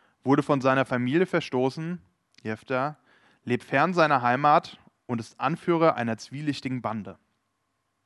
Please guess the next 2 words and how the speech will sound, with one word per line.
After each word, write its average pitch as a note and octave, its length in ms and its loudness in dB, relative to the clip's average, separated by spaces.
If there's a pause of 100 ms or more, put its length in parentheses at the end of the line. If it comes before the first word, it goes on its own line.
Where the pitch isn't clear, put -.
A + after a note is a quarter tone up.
(3250)
Die C3+ 100 4
Geschichte G#3+ 520 6